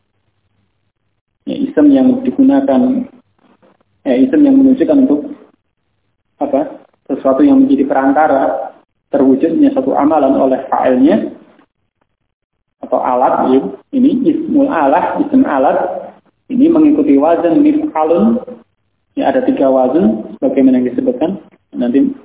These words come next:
berbeda pada masing-masing bab, ya. Ini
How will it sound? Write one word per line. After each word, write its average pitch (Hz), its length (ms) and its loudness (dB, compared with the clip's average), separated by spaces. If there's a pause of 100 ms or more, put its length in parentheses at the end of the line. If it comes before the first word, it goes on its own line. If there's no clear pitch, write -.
berbeda 135 320 -2
pada 131 240 0
masing-masing 135 560 2
bab, - 160 0
ya. 165 160 2 (1500)
Ini 277 160 4